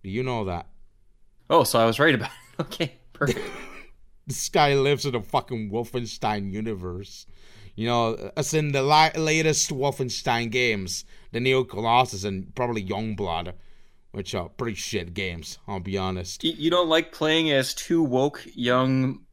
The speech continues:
Speaker 2: uh, quadroon mulattoes on a, on a mission to
Speaker 1: Well,
Speaker 2: destroy the white
Speaker 1: well,
Speaker 2: patriarchy?
Speaker 1: maybe if I was one, I prob-, I would probably enjoy it. I wouldn't, I would not enjoy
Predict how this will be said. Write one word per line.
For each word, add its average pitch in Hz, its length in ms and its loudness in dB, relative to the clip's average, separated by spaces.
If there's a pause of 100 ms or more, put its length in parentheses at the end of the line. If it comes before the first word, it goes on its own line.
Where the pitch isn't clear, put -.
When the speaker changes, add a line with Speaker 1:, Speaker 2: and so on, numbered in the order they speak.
(160)
Speaker 2:
uh, 117 160 6
quadroon 127 680 2
mulattoes 123 720 0 (240)
on 127 120 2
a, 117 240 0
on 117 160 6
a 113 40 4
mission 120 440 2
to 120 60 2
Speaker 1:
Well, 113 80 2
Speaker 2:
destroy 117 440 -2
the 117 100 0
white 120 180 4
Speaker 1:
well, 294 100 4
Speaker 2:
patriarchy? 285 100 0
Speaker 1:
maybe 370 220 4 (140)
if - 120 -2
I 277 120 2
was 151 300 -2
one, 175 360 0
I 208 80 2
prob-, 233 260 -6 (100)
I - 40 2
would 196 240 4
probably 202 360 2
enjoy 160 480 2
it. 170 40 6
I 151 160 4
wouldn't, 147 600 0
I 226 120 -4
would 220 240 0
not 135 320 -2
enjoy 117 580 -2